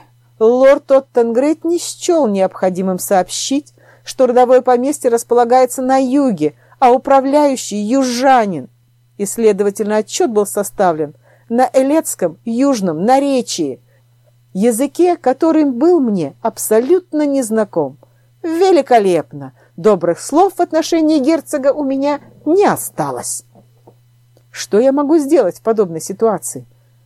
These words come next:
Отправиться к супругу и признаться в собственной некомпетентности? Представила себе насмешливый взгляд лорда Грейда, и всё моё существо воспротивилось подобному развитию событий.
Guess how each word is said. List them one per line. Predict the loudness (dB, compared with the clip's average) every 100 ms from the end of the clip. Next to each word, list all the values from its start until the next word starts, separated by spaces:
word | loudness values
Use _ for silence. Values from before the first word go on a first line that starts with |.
| _ -6
Отправиться | -4 2 4 4 0
к | -6
супругу | -4 -4 0 0 2 0
и |
признаться | 0 -2 0 2 0 -2
в | -2
собственной | -2 -2 -6 -4 -2
некомпетентности? | -2 -4 -6 -4 0 0 -2 -8 -8 -12 -14 _ _ _ _ _ _ _ _ _ -2
Представила | 0 0 2 2 2 0
себе | -2 0
насмешливый | 0 -2 -4 -4 -2 -2
взгляд | 0 -2 -2
лорда | 0 -2 0 0
Грейда, | 4 4 4 0 -6 -6 _ _ _
и | -10
всё | -2 0
моё | 0 0
существо | -4 -6 -6 -6 -8 -6 -2 -2 -2 _
воспротивилось | -2 -2 -2 -2 -2 -2 -4 -2 -2 0 0 -2
подобному | -4 -4 0 -2 -2 -2
развитию | -2 -4 -8 -8 -6
событий. | -6 -6 -10 -12 -18